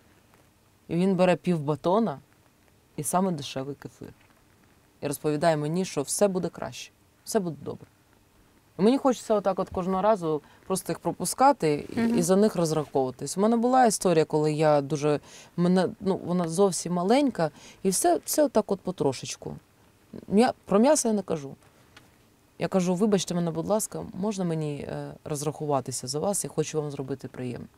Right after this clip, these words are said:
Speaker 1: Вона з такою гордістю підняла голову і сказала: я можу собі це купити сама.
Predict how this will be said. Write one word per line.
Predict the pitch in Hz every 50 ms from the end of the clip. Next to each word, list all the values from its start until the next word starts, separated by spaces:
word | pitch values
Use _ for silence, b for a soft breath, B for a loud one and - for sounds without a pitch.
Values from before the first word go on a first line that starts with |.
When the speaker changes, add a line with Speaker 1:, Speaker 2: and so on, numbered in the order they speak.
| B B B B B B B B B -
Speaker 1:
Вона | 156 165 170 170
з | 156 -
такою | - 165 - 175 165 147
гордістю | 135 156 147 131 123 127 - - 120 -
підняла | - 131 123 135 131 131 127 123
голову | 117 139 156 170 170 151 139 131
і |
сказала: | - - - 139 - - _ -
я | 123 117 120 117
можу | 120 117 120 113 - 139
собі | - - - 147 131 131
це | 127 - - -
купити | - - - - 120 - - 113
сама. | - - - 107 104 -